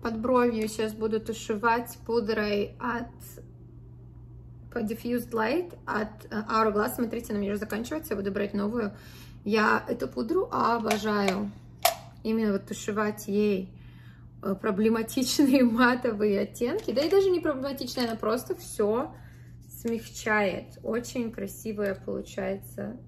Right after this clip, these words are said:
тушевочка. Плавненькая.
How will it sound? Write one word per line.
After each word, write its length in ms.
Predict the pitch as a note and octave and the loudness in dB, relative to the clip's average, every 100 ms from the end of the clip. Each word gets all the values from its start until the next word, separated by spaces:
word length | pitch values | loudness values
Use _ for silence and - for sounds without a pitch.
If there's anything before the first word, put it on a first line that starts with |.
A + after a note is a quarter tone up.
| - | -14
тушевочка. 920 | A3 - - F#3+ - - - - - - - - - - - - - - - - - - - - - - - - - - - - - - - - | -14 -10 -8 -6 -8 -12 -16 -14 -14 -14 -18 -20 -20 -20 -18 -18 -20 -20 -20 -20 -20 -20 -20 -20 -20 -20 -20 -20 -20 -20 -20 -20 -18 -18 -18 -10
Плавненькая. 1000 | G3+ F#3+ G3 G#3 G3+ G3 G3+ G#3+ A3 A3 | -4 -2 0 0 -2 -4 -6 -10 -8 -10